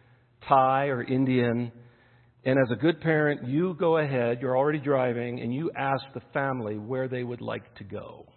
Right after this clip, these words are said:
Chaos ensues. I know, I've ridden with the Schindel family. It's awful. <laughs> Sides are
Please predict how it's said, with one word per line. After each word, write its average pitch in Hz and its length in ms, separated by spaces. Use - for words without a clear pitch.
Chaos 131 420
ensues. 95 500
I 175 160
know, 185 220
I've 127 160
ridden 165 240
with 143 100
the 131 60
Schindel 131 420
family. 110 400
It's 175 140
awful. - 560
<laughs> - 420
Sides 180 400
are 123 120